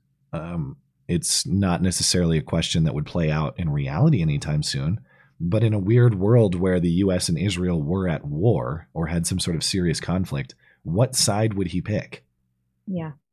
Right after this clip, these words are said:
Speaker 1: I, I would like to hear the answer to that question.
Speaker 2: Well, he'll just lie into your eyes, probably.
Speaker 1: I would like to know, I would, yeah, okay, can I get a mind reader and <laughs> mind read
Speaker 2: Yeah.
Speaker 1: the answer to that question?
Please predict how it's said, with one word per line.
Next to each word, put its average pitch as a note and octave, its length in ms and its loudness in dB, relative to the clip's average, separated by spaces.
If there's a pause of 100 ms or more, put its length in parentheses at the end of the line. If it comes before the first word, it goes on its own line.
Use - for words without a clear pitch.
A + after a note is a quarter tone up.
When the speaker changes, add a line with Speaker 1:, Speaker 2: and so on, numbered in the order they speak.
(1160)
Speaker 1:
I, G2+ 160 0
I - 100 0
would A#2+ 160 6
like A#2 180 4
to G#2 80 -2
hear G#2+ 120 4
the D#2 160 2
answer A#2 220 2
to D2+ 80 0
that C2 160 -4
question. D2+ 480 -6 (1120)
Speaker 2:
Well, B3 120 2
he'll G#3+ 120 6
just F3+ 200 -4
lie E3+ 300 -2
into E3 260 -4
your - 180 -12
eyes, D#3+ 600 -10
probably. D#3+ 520 -8 (200)
Speaker 1:
I F#2+ 100 0
would A2+ 100 2
like A#2+ 160 4
to A#2 80 2
know, A2+ 280 4 (120)
I G2+ 100 -4
would, A#2+ 200 2
yeah, G#2+ 220 0
okay, F#2+ 180 -2
can G2 140 0
I F#2+ 100 0
get F2+ 160 0
a F2 60 0
mind F2+ 320 2
reader C2+ 320 -2
and C#2 120 -4 (600)
<laughs> - 0 -
mind F2 420 0
read D#2 140 0
Speaker 2:
Yeah. - 100 0
Speaker 1:
the C#2 120 -2
answer C#2+ 200 -6
to C#2 60 -6
that C#2 160 -6
question? D2+ 380 -8